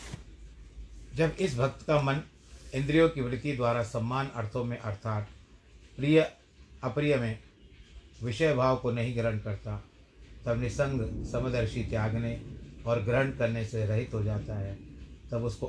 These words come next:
आप ही विदित हो जाता है कि स्वयं प्रकाश परमानंद आत्मा मैं ही हूँ, ऐसा निश्चय हो जाता है। ज्ञान मात्र पर ब्रह्म परमात्मा ईश्वर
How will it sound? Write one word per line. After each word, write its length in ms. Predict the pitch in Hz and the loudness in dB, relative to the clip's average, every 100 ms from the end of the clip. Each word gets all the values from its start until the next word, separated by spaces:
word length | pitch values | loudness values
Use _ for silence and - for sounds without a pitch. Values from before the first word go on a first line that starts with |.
| - | -2
आप 220 | 110 113 | 0 0
ही 140 | 120 117 | 0 0
विदित 320 | 107 101 123 | 0 -2 -2
हो 100 | 110 | -2
जाता 360 | 104 104 104 104 | 0 -2 -2 -4
है 240 | 101 101 - - - | -4 -6 -14 -18 -10
कि 100 | 113 | -6
स्वयं 300 | 104 131 131 | 0 0 2
प्रकाश 460 | 117 107 113 110 - | 2 2 2 0 0
परमानंद 540 | 110 110 113 110 107 - | 0 2 2 0 0 -2
आत्मा 360 | 104 107 117 113 | -2 -2 -2 0
मैं 240 | 107 107 | 2 2
ही 200 | 110 113 | 0 0
हूँ, 280 | 104 101 104 - - - - | -2 -4 -8 -16 -20 -20 -8
ऐसा 300 | 117 117 127 | -4 0 0
निश्चय 340 | 107 104 - 127 | 2 0 0 -2
हो 180 | 98 | 0
जाता 300 | 98 98 - | -2 -4 -6
है। 100 | 95 - - - - - - - - | -12 -12 -16 -16 -16 -18 -16 -12 -2
ज्ञान 280 | 104 131 156 | 4 6 6
मात्र 360 | 160 156 151 147 | 6 4 6 4
पर 280 | - 143 | 6 4
ब्रह्म 300 | 135 135 135 | 6 4 2
परमात्मा 680 | 131 123 120 127 120 123 120 113 | 0 0 2 0 0 -4 -6 -4
ईश्वर 320 | 117 104 123 | -6 -2 -2